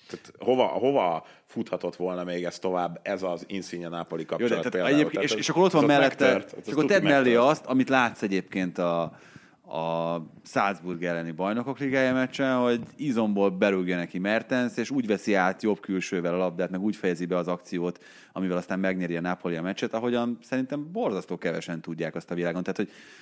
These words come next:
Speaker 2: hogy a potenciált nézve, meg, meg is-, iszonyatosan sok kéne, hogy legyen ebben a, ebben a Napoliban, úgyhogy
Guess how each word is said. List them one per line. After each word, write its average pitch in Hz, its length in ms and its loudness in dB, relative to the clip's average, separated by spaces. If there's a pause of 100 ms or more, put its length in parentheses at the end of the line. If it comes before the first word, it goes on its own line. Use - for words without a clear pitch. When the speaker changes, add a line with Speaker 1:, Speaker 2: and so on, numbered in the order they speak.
(140)
Speaker 2:
hogy 101 140 -10 (140)
a - 80 -18
potenciált 127 840 2
nézve, 123 380 2
meg, 117 400 0
meg 117 280 -2
is-, 123 180 -4
iszonyatosan 104 640 -6
sok 110 260 -2
kéne, 101 180 -2
hogy 95 160 -4
legyen 98 220 0
ebben 92 240 -4
a, 95 360 -4
ebben 92 220 -8
a - 20 -6
Napoliban, 120 480 -2
úgyhogy 107 380 -6